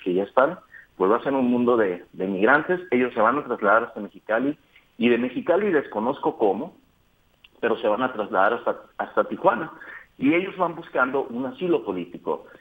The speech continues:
un asilo donde estos niños, estas mujeres y estos hombres van a buscar una protección del gobierno de Estados Unidos, porque así estaban los acuerdos. Cuando fueron las guerras aquí de los ochentas, cuando luchaban en Centroamérica entre gobiernos comunistas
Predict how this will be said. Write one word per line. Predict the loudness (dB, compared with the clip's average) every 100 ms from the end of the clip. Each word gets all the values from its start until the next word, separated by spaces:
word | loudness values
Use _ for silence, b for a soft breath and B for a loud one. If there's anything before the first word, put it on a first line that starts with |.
| _
un | 2 2
asilo | 2 2 2 2 0
donde | -4 -2 0 -2 -2
estos | -4 -4 -6 -2
niños, | -2 0 0 -2 -6 _
estas | -4 -2 -4
mujeres | -4 0 2 4 2 -2 B B B _
y | -12 -10
estos | -8 -2
hombres | 2 2 0 -4 -8 -8
van | -2 0
a |
buscar | -2 -2 2 2 0 -6
una | -4 -4
protección | -6 -10 -10 -6 -4 -6 -6
del | -4
gobierno | -2 -2 -2 -2
de | -4
Estados | -2 -2 -2
Unidos, | -8 -10
porque | -8 -6
así | -4
estaban | -2 2 4 2
los | 0 -6
acuerdos. | 0 2 2 -2 -10 _ B B B -2
Cuando | 0 0
fueron | -2 -2 -2
las | 0
guerras | 0 0 -4
aquí | -8 -4
de |
los | -4 -4
ochentas, | -6 0 2 2 0 -4 -4
cuando | -6 -8
luchaban | -6 0 4 4 0
en | -2
Centroamérica | -4 -2 0 2 0 0 -2 -2 B B _
entre | -4 2 2
gobiernos | 4 2 2 -2
comunistas | -4 -4 -2 0 -2 0 0 0